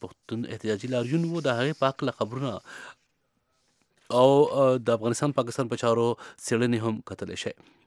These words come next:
زموږ راتلونکې خپرونه چې هلو وی وی ده او د پاکستان په وخت به ماښام پنځه منټه د پاسه اووه بجې شروع کیږي، هم موضوع دغه د پښتنو احتجاجي لاریون و. آ، د دوی پښتنو احتجاجي لاریون،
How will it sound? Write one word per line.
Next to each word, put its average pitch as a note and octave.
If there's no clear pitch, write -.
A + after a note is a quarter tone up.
زموږ B2
راتلونکې C#3
خپرونه B2
چې -
هلو C3
وی A#2+
وی B2
ده C#3
او C#3
د B2
پاکستان G#2
په G#2+
وخت G#2
به G#2
ماښام G2+
پنځه A#2
منټه A#2
د -
پاسه A2
اووه C3+
بجې C3
شروع B2+
کیږي، D3+
هم A#2+
موضوع G#2
دغه G2
د G2+
پښتنو G2+
احتجاجي G#2+
لاریون F#2
و. F2
آ، G#2
د -
دوی F3+
پښتنو E3
احتجاجي C3
لاریون، C#3+